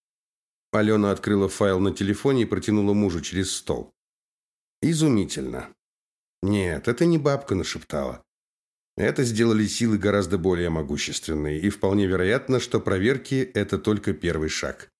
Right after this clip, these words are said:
Значит, Александр поверил, что деньги выманивал Даниил.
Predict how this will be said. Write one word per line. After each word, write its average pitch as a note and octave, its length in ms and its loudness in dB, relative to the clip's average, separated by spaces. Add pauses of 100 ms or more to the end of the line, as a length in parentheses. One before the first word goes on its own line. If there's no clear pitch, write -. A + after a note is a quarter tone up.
(760)
Значит, A#2 560 0
Александр C3 600 2
поверил, B2+ 520 2
что - 200 -2
деньги F2+ 420 0
выманивал F#2 600 2
Даниил. G2+ 540 0